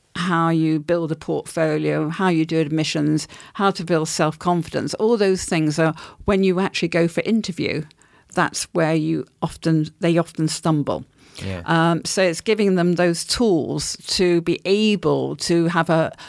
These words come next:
Speaker 1: more of a level playing field with the others coming in who tend to be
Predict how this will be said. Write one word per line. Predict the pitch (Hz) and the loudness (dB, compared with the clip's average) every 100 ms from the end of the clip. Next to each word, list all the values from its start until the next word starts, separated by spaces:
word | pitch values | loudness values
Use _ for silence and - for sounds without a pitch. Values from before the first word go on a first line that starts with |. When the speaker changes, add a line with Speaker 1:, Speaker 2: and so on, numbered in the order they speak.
| - | -4
Speaker 1:
more | 180 175 | 0 2
of | |
a | 170 | 2
level | 170 170 165 156 | 2 2 0 -2
playing | - 202 185 180 | -2 2 2 2
field | - 139 123 143 | 0 -2 -2 -4
with | - 160 143 | 0 0 0
the | 156 - | -4 -4
others | 147 151 156 151 | -2 0 0 -4
coming | - - 156 151 | -10 -2 0 0
in | 143 165 156 160 160 - - | 0 0 2 0 -2 -12 -6
who | |
tend | 175 170 151 | -2 0 0
to | - | -2
be | 156 156 | -4 -4